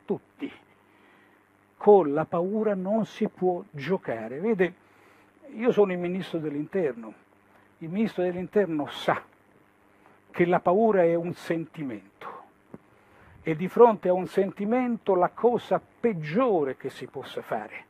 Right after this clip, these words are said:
che possa fare chiunque, sia esso il ministro dell'interno, sia esso un partito politico, è biasimare coloro che hanno questo sentimento,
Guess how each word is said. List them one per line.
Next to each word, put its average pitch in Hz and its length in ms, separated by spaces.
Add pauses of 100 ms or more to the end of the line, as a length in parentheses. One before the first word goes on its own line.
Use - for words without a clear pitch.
(140)
che 262 120
possa 254 320
fare 233 280
chiunque, 196 500
sia 214 180
esso 220 200
il 202 80
ministro 208 300
dell'interno, 208 500
sia 202 180
esso 220 240
un 190 100
partito 208 420
politico, 202 580
è 196 120
biasimare 247 840
coloro 208 480
che 190 260
hanno 196 440 (120)
questo 190 260
sentimento, 185 720